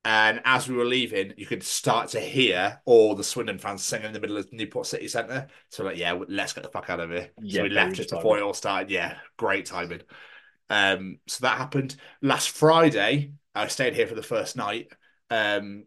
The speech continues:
Speaker 1: I went to my old rugby club. That was really, really nice. Welcome back with open arms. It was so lovely.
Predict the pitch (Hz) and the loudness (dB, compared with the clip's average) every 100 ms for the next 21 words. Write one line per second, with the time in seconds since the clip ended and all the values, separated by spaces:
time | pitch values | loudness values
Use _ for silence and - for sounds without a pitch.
0 | - 107 107 110 - 110 110 113 120 117 | -4 0 0 -2 -6 -2 2 4 4 0
1 | 131 143 156 - - 104 95 113 110 104 | 0 2 2 0 -2 -2 0 4 4 4
2 | 101 104 107 101 110 107 104 104 107 - | -2 0 -4 -2 0 0 -2 -2 -2 -2
3 | 113 95 101 110 98 101 101 95 - 113 | -6 -6 -8 -8 -10 -10 -10 -10 -6 -4
4 | 101 98 92 92 98 | -4 -6 -8 -8 -8